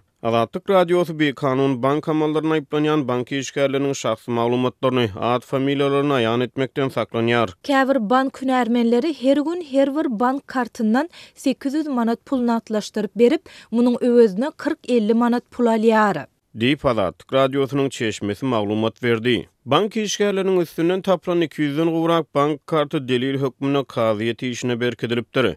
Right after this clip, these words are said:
Speaker 1: Azatlyk Radiosynyň çeşmesi plastik kartlaryň eýelerinden bir kanun tölegi almakda aýyplanýan bank işgärleriniň bankomatlardaky video kameralar arkaly anyklanadygyny aýdýar.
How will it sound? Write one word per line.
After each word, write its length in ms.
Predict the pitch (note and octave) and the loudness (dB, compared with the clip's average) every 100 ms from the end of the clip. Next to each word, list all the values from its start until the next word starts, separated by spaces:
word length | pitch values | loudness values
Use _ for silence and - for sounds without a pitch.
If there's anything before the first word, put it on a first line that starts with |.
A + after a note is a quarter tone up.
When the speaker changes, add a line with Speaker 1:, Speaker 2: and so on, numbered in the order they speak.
| - | 0
Speaker 1:
Azatlyk 500 | A#2+ A2+ - G#3 G3 | 2 2 0 -2 2
Radiosynyň 500 | F3 E3+ E3+ E3+ E3 | 2 2 0 -2 -2
çeşmesi 500 | E3+ D#3+ D#3+ E3 E3 | -4 -6 -4 -4 -4
plastik 580 | D3+ C#3 C#3+ - D3 | 0 0 0 -4 -8
kartlaryň 460 | - D3+ - D3+ D#3 | -4 -4 -4 -4 0
eýelerinden 680 | C3 B2 A2+ A2 G#2+ A#2+ A#2 | 0 0 0 0 0 -2 -2
bir 140 | A#2 | -4
kanun 440 | - A#2 G#2+ A2 A#2+ | -4 -2 0 0 -2
tölegi 400 | - A2+ A2 A#2 | -6 -6 -2 0
almakda 440 | B2 B2 - - | 0 -2 -4 -4
aýyplanýan 800 | A2+ G2+ - G#2+ G#2 A2 A#2 G2 | -2 -2 -4 -4 -2 -2 -2 -2
bank 260 | A2 A2+ B2 | -4 -4 -6
işgärleriniň 720 | A#2+ - B2+ A#2+ B2 B2+ B2+ - _ _ _ | -10 -6 -4 -2 0 0 0 -4 _ _ _
bankomatlardaky 1120 | B2 B2+ A2+ A2+ A2+ G#2 - G2+ G2 G#2 - G2 | -2 -2 0 -2 -2 -2 -4 -6 -4 -4 -6 -8
video 380 | A2+ A2+ B2 A#2+ | -6 -4 -4 -4
kameralar 640 | - A2+ A2 A#2 B2 B2 | -4 -4 -2 -2 -2 -2
arkaly 440 | A#2 A#2+ A#2+ C3+ B2+ | -2 -2 -2 -4 -2
anyklanadygyny 680 | A2+ G#2+ G2+ G#2 A2+ A#2 A#2 | -2 -4 -6 -4 -2 0 0
aýdýar. 320 | A#2 B2+ G2+ | 0 0 0